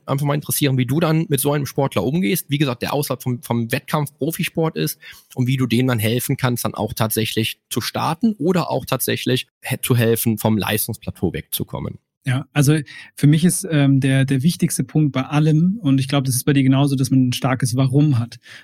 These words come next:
Speaker 2: Und ein starkes Warum hat man nur dann, wenn man sich ein wirklich konkretes Ziel setzt.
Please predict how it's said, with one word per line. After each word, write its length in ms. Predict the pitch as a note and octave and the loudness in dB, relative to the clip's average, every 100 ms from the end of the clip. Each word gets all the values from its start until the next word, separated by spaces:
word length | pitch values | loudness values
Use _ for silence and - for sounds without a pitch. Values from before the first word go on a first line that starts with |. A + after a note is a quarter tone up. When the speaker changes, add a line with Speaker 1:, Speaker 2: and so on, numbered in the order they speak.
| _ | _
Speaker 2:
Und 260 | - C3 C#3+ | 2 4 4
ein 80 | C#3 | 2
starkes 380 | C#3 D3 D3 C3+ | 2 0 2 2
Warum 340 | C3 D#3+ F#3+ | 2 4 2
hat 140 | E3 | 0
man 120 | D#3+ D3+ | 0 2
nur 140 | C#3+ | 2
dann, 420 | C3 C#3 F#3 F#3+ | 2 4 4 4
wenn 140 | D3+ D3+ | 2 2
man 180 | D3 | 2
sich 220 | C#3+ C#3 D3 | 0 0 0
ein 260 | C#3 C3+ | 2 2
wirklich 340 | C#3+ D#3 C#3 - | -2 -2 -4 -2
konkretes 760 | C#3+ C3 - D#3 D3 C#3+ - | 0 0 0 -2 0 -2 -4
Ziel 340 | - - D#3 | -4 0 2
setzt. 400 | C3+ A#2 - - | 2 -4 -8 -14